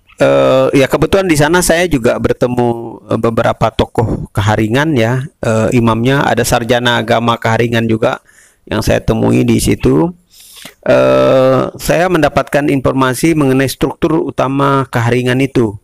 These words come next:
Yang pertama itu adalah Handepang Telu. Pengertian Handepang Telun itu, Telun ya, adalah rohaniwan yang melaksanakan upacara tiwah.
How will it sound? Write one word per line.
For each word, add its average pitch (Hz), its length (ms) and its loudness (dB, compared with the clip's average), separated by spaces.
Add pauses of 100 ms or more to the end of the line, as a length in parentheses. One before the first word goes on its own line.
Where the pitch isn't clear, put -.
(520)
Yang 135 160 -2
pertama 151 400 0
itu 160 240 0
adalah 143 240 2
Handepang 135 800 -2 (160)
Telu. 143 320 2 (640)
Pengertian 131 480 0
Handepang 131 560 0
Telun 131 880 2
itu, 165 400 0 (240)
Telun 139 320 0
ya, 135 240 2
adalah 131 400 0
rohaniwan 147 640 2
yang 147 160 2
melaksanakan 139 640 -2
upacara 127 480 -2
tiwah. 110 400 0